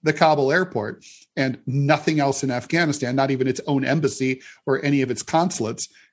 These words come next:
And, uh, we're supposed to be out by August thirty-first. And quite frankly, that should have been more than enough time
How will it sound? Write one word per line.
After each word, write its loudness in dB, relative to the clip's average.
And, 2
uh, 2
we're 4
supposed 0
to 0
be 4
out -2
by 0
August 0
thirty-first. 0
And 2
quite -2
frankly, 0
that 0
should 0
have -2
been 0
more 2
than -2
enough -4
time -2